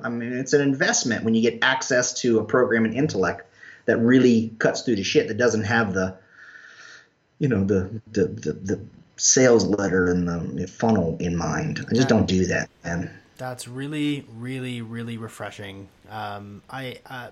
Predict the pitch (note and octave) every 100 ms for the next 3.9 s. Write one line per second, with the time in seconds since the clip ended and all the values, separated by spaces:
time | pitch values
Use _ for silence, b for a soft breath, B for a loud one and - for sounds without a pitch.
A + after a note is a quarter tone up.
0 | C3+ C3 C#3 C#3 C#3 A#2+ C3 B2+ A#2+ B2
1 | B2 B2 B2 - A#2+ A2+ A#2 A2+ B2 A2+
2 | A2+ G#2+ - A#2+ B2 A#2 A2+ - - B2+
3 | A#2 A#2 - B2 A#2+ A#2+ A#2 A2